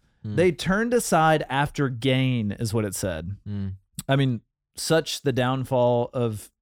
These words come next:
Speaker 2: so many even today.
Speaker 1: Yeah.
Speaker 2: You know, when
Speaker 1: Yeah.
Speaker 2: we forsake, uh, the Lord's kingdom, you know, Jesus says, "Seek first the kingdom and his righteousness, and all these things will be added to you." Uh, but so many get lost in seeking after gain.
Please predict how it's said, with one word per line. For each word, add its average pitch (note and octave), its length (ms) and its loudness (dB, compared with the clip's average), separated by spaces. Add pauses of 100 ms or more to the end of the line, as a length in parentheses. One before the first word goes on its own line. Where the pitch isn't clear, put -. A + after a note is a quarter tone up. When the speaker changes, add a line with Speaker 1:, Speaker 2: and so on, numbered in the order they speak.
(120)
Speaker 2:
so B2+ 220 -2
many B2 460 -4
even A#2+ 260 -6
today. C3 480 -4
Speaker 1:
Yeah. G#2+ 340 -4
Speaker 2:
You C3+ 140 -4
know, B2 180 -2
when B2+ 280 -2
Speaker 1:
Yeah. B2+ 40 -2
Speaker 2:
we B2+ 180 0
forsake, C3+ 680 -2 (340)
uh, A#2+ 460 2
the B2+ 140 -2
Lord's B2+ 360 0
kingdom, C3 280 -2
you C3+ 60 -2
know, B2+ 80 0
Jesus A#2+ 280 -2
says, B2 220 -2
"Seek B2 220 -4
first B2+ 280 -2
the B2+ 60 -4
kingdom B2 380 -2
and A2 100 -2
his A2+ 320 -4
righteousness, A#2 840 -4
and A2 120 -4
all A#2 120 -2
these A2+ 160 -4
things A#2 140 -2
will A2 80 -4
be A2 140 -2
added B2+ 280 -2
to G#2+ 120 -8
you." G2 220 -4 (360)
Uh, A#2 260 0
but A2+ 240 -2
so D3+ 480 0
many B2+ 540 -2
get G#2+ 220 -4
lost A2 640 -2 (280)
in A#2 220 -2
seeking A#2 340 -6
after A#2 220 -6
gain. A#2 440 -4